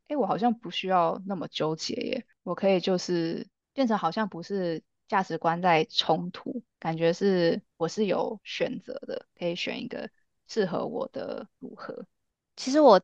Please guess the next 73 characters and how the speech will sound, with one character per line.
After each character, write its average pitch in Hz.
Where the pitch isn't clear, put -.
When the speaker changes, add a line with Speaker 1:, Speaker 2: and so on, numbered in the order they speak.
Speaker 2:
第 269
一 294
次 311
听 302
完 262
Louisa 208
讲 -
的 175
时 196
候， 185
我 160
真 185
的 202
是 190
就 214
觉 143
得 143
超 202
级 180
同 156
意， 185
因 214
为 226
我 170
觉 170
得 175
很 196
多 190
时 208
候 202
我 180
一 220
直 202
都 190
在 180
找 -
那 185
个 92
归 170
属 -
感， -
然 160
后 208
后 302
来 269
我 185
发 196
现 226
说， 208
其 254
实 285
有 254
的 202
时 220
候 247
找 190
不 208
到 254
归 240
属 220
感， 190
可 196
能 175
是 220
因 247
为 240
我 190
一 233
直 185
卡 -
在 165
那 170
个， 123